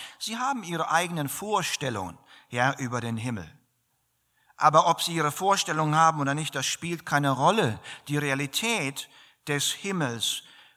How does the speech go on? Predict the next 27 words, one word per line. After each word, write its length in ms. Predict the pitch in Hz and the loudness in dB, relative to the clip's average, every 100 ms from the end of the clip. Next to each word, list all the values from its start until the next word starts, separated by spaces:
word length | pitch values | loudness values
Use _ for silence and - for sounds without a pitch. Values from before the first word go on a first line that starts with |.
| _ | _
und 400 | 135 131 - 143 | -2 -2 -2 -2
die 60 | |
Realität 760 | 139 139 139 196 208 190 - 135 | 0 0 0 0 0 0 -4 0
dessen, 580 | 175 165 - 123 127 123 | 4 4 2 0 -6 -2
wer 300 | 175 185 160 | 2 4 4
eigentlich 640 | 147 151 143 143 135 - | 2 0 -6 -6 -6 -6
in 160 | 143 143 | -6 -4
diesen 400 | 147 139 143 - | -4 -4 -6 -4
exklusiven 880 | 185 - - 165 151 143 139 135 | -2 0 -2 -4 -6 -4 -6 -6
Ort 440 | 151 147 139 139 135 - - - _ _ _ _ _ | -2 0 0 -2 -18 -20 -20 -20 _ _ _ _ _
herein 580 | - 120 156 226 247 175 | -6 6 10 12 10 8
darf, 640 | 147 120 139 165 - - - - - _ _ _ _ - | 6 8 8 4 -2 -14 -20 -20 -20 _ _ _ _ -2
das 280 | 143 - 147 | 2 2 4
Wort 260 | 165 160 | 2 4
Gottes 320 | 165 165 156 | 2 2 2
spricht 460 | - - - 156 - | -2 -2 -4 -8 -6
davon 320 | 143 156 143 | -6 -4 -6
sehr 220 | 143 143 139 | -6 -8 -6
deutlich. 1040 | 180 254 294 95 80 - - - _ _ _ _ _ _ _ _ _ _ _ _ _ _ | -4 -4 -6 -14 -18 -18 -20 -20 _ _ _ _ _ _ _ _ _ _ _ _ _ _
Ich 180 | 139 160 | -4 6
weiß, 360 | 214 208 - | 6 6 4
heute 260 | 165 185 175 | 4 4 2
ist 180 | 160 160 | -2 0
das 320 | 156 - - - - - _ | 2 2 0 -8 -20 -20 _
nicht 340 | 160 165 - - | -4 -2 -4 -2
politisch 520 | 151 180 170 151 - | 0 0 0 -2 -2
korrekt, 680 | 156 147 208 - - - | -2 0 0 0 -6 -8